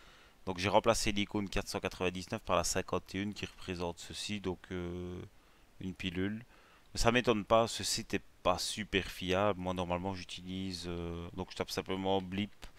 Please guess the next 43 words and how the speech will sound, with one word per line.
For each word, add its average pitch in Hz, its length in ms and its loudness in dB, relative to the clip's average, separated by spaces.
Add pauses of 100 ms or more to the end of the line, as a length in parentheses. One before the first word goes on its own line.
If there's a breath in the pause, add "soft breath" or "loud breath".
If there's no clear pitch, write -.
(500 loud breath)
G 98 160 -4
T 87 140 2
A 85 80 2
cinq 85 340 -2
I 87 140 -8
D 98 420 -2
et 95 60 -4
normalement 90 440 -2
j'utilise 95 920 -8
celui-ci 95 760 -6
si - 180 -4
je 90 100 -8
me 95 100 -4
trompe 92 300 -6 (180)
pas. - 180 0 (1200)
Voilà. 90 320 2 (300 loud breath)
Bon, 98 80 2
il 101 60 6
est 107 60 10
un 110 40 6
peu 123 120 0
plus 110 180 -4
chiant 117 300 2
parce - 100 -6
qu'il - 120 -8
faut 104 120 -2
scroller 101 580 2
avec 95 140 4
sa - 140 -2
souris, 98 380 -6
qu'il - 100 -4
y - 20 0
a 85 60 2
énormément 104 500 0
d'icônes 104 480 -4
et 90 80 -2
que 95 120 -4
bon, 92 280 -2
voilà, 90 340 2
mais 92 260 -4 (100)
au 90 120 -6
moins 101 140 0
celui-ci, 92 600 -8